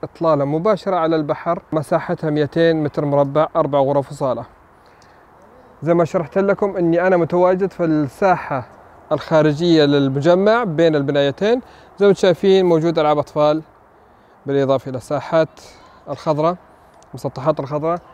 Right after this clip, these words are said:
الكاميليات، وما ننسى أيضا موجود مسبح مفتوح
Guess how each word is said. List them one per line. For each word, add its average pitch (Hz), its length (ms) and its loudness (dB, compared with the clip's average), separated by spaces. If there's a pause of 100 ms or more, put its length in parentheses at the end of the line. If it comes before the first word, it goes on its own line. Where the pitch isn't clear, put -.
(800)
الكاميليات، 185 640 2 (560)
وما 180 180 2
ننسى 175 280 0
أيضا 165 260 2
موجود 151 460 2 (440)
مسبح 147 600 -4
مفتوح 175 580 -2